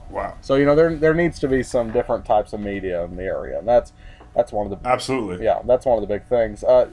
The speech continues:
Speaker 2: I'll, I'll tell you how we actually really did get started. Uh, back in, I guess, in probably January of twenty sixteen, Dad and I, uh, my dad, he's actually running for city council this year too, and he's the publisher of the Amarillo Pioneer.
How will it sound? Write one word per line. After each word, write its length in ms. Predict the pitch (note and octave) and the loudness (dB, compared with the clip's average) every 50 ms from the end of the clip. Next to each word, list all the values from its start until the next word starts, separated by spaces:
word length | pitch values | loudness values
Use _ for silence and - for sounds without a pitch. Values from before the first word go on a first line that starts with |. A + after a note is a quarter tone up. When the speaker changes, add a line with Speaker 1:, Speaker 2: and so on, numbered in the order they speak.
| - | 2
Speaker 2:
I'll, 160 | B2 C#3+ C#3+ - | 2 2 4 2
I'll 60 | C#3+ | 0
tell 180 | - - F#3 G3+ | 2 2 2 2
you 120 | G3 D#3 | 2 0
how 160 | C3 C#3+ C#3 C3 | 0 2 0 2
we 100 | B2+ B2+ | 2 2
actually 360 | B2+ B2+ - - B2 A2+ A2 | 0 0 0 -4 -8 -8 -6
really 320 | G#2 G#2+ A2 A2 A2+ A2+ A2+ | -6 -4 -4 -2 -2 -2 -4
did 220 | G2+ G#2+ G#2 G#2 | -4 -6 -4 -4
get 160 | A#2 G#2+ - | -6 -8 -8
started. 380 | - - G#2 G2+ G#2+ A#2 C3 B2 - - - - - - - - - - - - - - - - - - | -4 -2 0 0 0 0 -4 -6 -8 -20 -20 -20 -20 -20 -20 -20 -20 -20 -20 -20 -20 -20 -20 -14 -4 2
Uh, 220 | A2+ A2+ A2+ A2 | 4 4 4 4
back 580 | G#2+ - - B2 B2+ C3+ C#3+ C#3+ D3 C#3+ - B2+ | 2 0 2 4 6 6 6 6 4 2 0 -4
in, 320 | A2+ G#2+ G#2+ G#2+ G2+ G2 - - - - - - - - - - - - - - - | -4 -2 -4 -8 -12 -14 -18 -20 -20 -20 -20 -20 -20 -20 -20 -20 -20 -20 -16 -6 -4
I 80 | A#2+ B2+ | -4 0
guess, 220 | C#3 D3 C#3 - | 0 0 -2 -2
in 60 | G#2 | -2
probably 200 | A#2+ A#2 A#2+ A#2 | 0 2 2 2
January 540 | A2 G#2+ A2 A2+ A#2 A#2+ A#2 A2+ A2 A2 G#2+ | 0 -2 -2 -2 -2 -2 -2 -2 0 0 -2
of 80 | G2+ - | -4 -4
twenty 220 | - A2 A2+ A2 | -4 -4 -4 -4
sixteen, 580 | - - G#2 - - - A2+ A2 A2+ A2 G#2+ G#2 | -6 -8 -12 -10 -6 -6 -6 -6 -6 -6 -2 2
Dad 240 | A#2 B2 C3 C3+ | 4 4 4 4
and 100 | B2 A#2 | 2 0
I, 300 | A2+ A2 A2 A2 A2 G#2+ - - - - | 0 0 0 0 -2 -4 -8 -14 -16 -4
uh, 240 | - A2+ A2+ A2+ A2 | 0 2 4 4 4
my 220 | G#2+ G#2+ A2 A#2 A2+ | 0 0 0 0 2
dad, 480 | B2 B2 B2+ B2+ B2 A#2 A2+ A2 A2 - | 4 4 6 6 6 6 4 2 -2 -10
he's 280 | C3 B2+ B2 A2 A2+ | -8 -8 -8 -4 2
actually 320 | B2+ C3 B2+ - - B2+ A#2 | 2 2 2 2 -2 -2 2
running 180 | A#2 A#2 A2 | 2 0 0
for 80 | - A2 | 0 -10
city 220 | - - B2 A2+ | -6 -4 -4 -4
council 500 | G#2+ - A#2+ A#2 A#2 A#2 - G#2+ G#2 G#2 | 0 2 4 4 4 2 -2 -8 -6 -6
this 160 | G#2+ G2+ - | -6 -8 -6
year 140 | - G#2+ G2 | -8 -8 -8
too, 380 | - - - A2+ A2 A2 A2 A2 | -8 -8 -8 -6 -4 -4 -2 -4
and 120 | G#2 - | -4 -6
he's 160 | D#2+ G#2+ G2+ | -8 -12 -12
the 60 | - - | -10 -4
publisher 480 | - - A2+ A2+ A2 G#2 - - G2 | 2 2 2 2 2 -2 -2 -6 -10
of 60 | G2+ | -8
the 120 | F#2+ F#2+ F2+ | -6 -6 -6
Amarillo 320 | D#2+ - F#2 F#2 F2 - | -6 -4 -2 -4 -4 -4
Pioneer. 420 | - A#2 G2+ G2 F#2+ F#2 - - | -4 -2 -2 -2 -2 -4 -8 -10